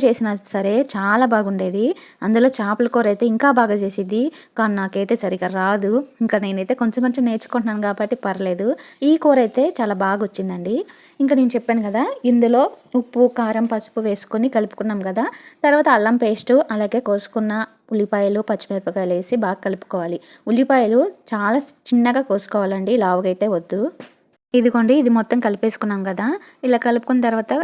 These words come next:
దీంట్లో అయితే నూనె అయితే ఎక్కువ పడిద్దండి. నేనైతే సరిపడా వేసుకున్నాను. అదే కనుక మా అమ్మమ్మ పక్కన కూర్చొని "ఎక్కువ వేస్తున్నావు" అంటే, "ఏ, నాకు చెప్పొద్దు, పక్కకు వెళ్ళిపోండి" అని చెప్పి అరిచేది. ఇంకా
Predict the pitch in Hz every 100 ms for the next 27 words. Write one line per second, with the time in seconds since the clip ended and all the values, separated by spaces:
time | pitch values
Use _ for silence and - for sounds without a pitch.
0 | 262 220 220 208 254 226 226 240 233 208
1 | 226 214 196 180 196 185 208 285 202 190
2 | 220 190 180 185 190 190 180 - 180 180
3 | 202 339 - - - 185 196 208 208 208
4 | 208 196 196 208 202 196 202 196 190 202
5 | 202 202 196 247 247 247 226 220 208 196
6 | 247 - - 247 185 196 190 208 262 214
7 | 190 254 262 269 262 277 285 262 208 202
8 | 190 180 202 180 196 240 359 - - -
9 | 226 214